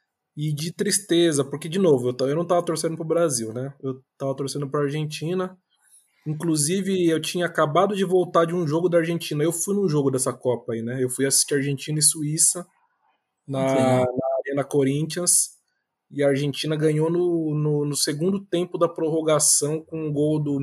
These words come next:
Speaker 1: do, com um gol do Messi. Um gol do Messi, passe do Di Maria. E eu tava
Speaker 2: Ah,
Speaker 1: ali na,
Speaker 2: sim.
Speaker 1: na arquibancada, como se fosse o tobogã do Pacaembu. Eu tava ali na arquibancada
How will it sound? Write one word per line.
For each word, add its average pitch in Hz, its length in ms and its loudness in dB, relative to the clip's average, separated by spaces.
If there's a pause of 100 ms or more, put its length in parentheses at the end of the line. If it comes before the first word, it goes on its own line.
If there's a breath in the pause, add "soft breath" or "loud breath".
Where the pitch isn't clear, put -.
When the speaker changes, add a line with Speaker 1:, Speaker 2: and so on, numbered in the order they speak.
(240)
Speaker 1:
do, 123 680 -2 (1500 loud breath)
com 165 120 -4
um 156 40 0
gol 170 180 8
do 240 100 0
Messi. 180 640 2
Um 139 80 -4
gol 156 140 2
do 165 100 4
Messi, 160 420 4
passe 165 300 2
do 165 80 -6
Di 160 120 0
Maria. 135 500 4 (800)
E 151 80 0
eu 156 140 2
tava 165 240 6
Speaker 2:
Ah, - 20 8
Speaker 1:
ali 165 180 2
na, 180 280 2
Speaker 2:
sim. 147 60 -8
Speaker 1:
na 151 180 -2 (380)
arquibancada, 151 840 2
como 147 260 -4
se - 80 0
fosse 165 220 0
o - 40 -12
tobogã 151 400 2
do 151 100 -2
Pacaembu. 147 640 -2 (600)
Eu 135 100 -8
tava 143 240 2
ali 143 160 2
na 175 80 2
arquibancada 147 1040 0